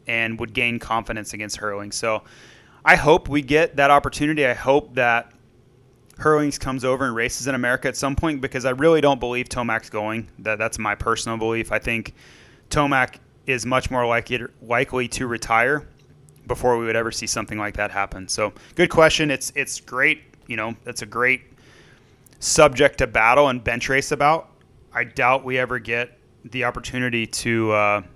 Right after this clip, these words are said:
to really get a hard answer, though. That's, that's kind of a bummer, but it's just reality.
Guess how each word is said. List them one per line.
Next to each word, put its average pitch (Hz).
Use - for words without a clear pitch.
to 123
really 113
get 113
a 107
hard 107
answer, 101
though. 101
That's, -
that's 156
kind 151
of 131
a 120
bummer, 120
but 107
it's 117
just -
reality. 98